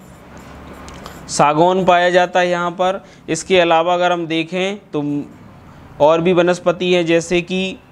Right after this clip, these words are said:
अ, अगर बात करें, अ, हर्रा, हर्रा के बाद अगर बात करें केंदू, ठीक है, तेंदू पत्ता थोड़ी बहुत मात्रा में, महुआ,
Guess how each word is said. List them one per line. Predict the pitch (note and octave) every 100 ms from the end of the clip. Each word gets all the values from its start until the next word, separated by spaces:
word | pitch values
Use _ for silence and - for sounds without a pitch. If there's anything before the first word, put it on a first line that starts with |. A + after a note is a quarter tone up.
| - - -
अ, |
अगर | D#3 D#3 D3 C#3 C#3+
बात | C#3+ D3 -
करें, | D#3 D#3+ E3+ - _ _ _
अ, | C3+ C3+ C3 C3 B2 - -
हर्रा, | C#3+ C#3+ D#3+ E3+ E3 - _ _ _ _ _ _ _ _ - - - - - - - - - - - - - - - - - - -
हर्रा | C#3+ D#3 D#3+
के | E3
बाद | D#3 D3+
अगर | D3+ D#3
बात | D3+ D3+ D3
करें | D#3+ D#3 D#3+
केंदू, | D#3 D#3 D#3+ E3 F#3 F#3+ F3+ - - - - - - - - - - - - - - -
ठीक | D#3 D#3
है, | F3 F3 E3+
तेंदू | - D#3 E3 E3+
पत्ता | E3+ D#3 F3 E3+ - - - - - - - - - - - - - - - -
थोड़ी | D3+ D#3
बहुत | D#3 D#3 D3+
मात्रा | D3+ D3 D3+ D3+
में, | D#3 D#3 - _ _ - -
महुआ, | C3+ C#3+ D#3+ E3 E3 D#3+ -